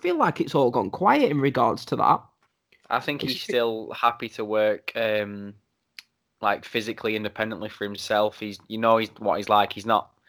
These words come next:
Speaker 2: he's not a fan of signing contracts with people. Um, because again, it, it, it does come down to the fact of it limit, it does limit where you wanna go. Like, he wouldn't have been able to do the Cruiserweight Classic, something that he wanted to do,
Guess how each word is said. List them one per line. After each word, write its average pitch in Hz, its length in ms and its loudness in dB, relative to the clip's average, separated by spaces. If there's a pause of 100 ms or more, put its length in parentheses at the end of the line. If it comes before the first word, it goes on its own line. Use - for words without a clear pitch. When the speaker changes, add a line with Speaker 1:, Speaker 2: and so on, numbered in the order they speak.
(320)
Speaker 2:
he's 113 100 -2
not 113 180 4
a - 40 -18
fan 117 160 4
of 110 120 -4
signing 107 340 -4
contracts 110 460 -6
with 107 100 -14
people. 107 480 -6 (220)
Um, 107 460 -2 (400)
because 139 220 0
again, 147 280 4
it, 113 180 -8 (100)
it, 135 180 -8
it 165 180 -2
does 185 220 -2
come 175 220 -2
down 160 240 0
to 175 100 -12
the 151 80 -6
fact - 320 -6
of 117 80 -10
it 120 100 -6
limit, 131 380 -8
it - 180 -12
does 147 240 -4
limit 131 360 -2 (640)
where 120 180 4
you 123 120 4
wanna 117 180 2
go. 120 340 8
Like, 110 220 -2
he 120 80 -6
wouldn't 131 200 -2
have 123 140 -8
been 120 100 -2
able 117 260 2
to - 160 -12
do 113 140 -2
the 110 80 -10
Cruiserweight 117 460 0
Classic, - 500 -2
something 117 300 -10
that 113 80 -4
he 107 60 -4
wanted 113 320 0
to - 120 -14
do, 110 220 -2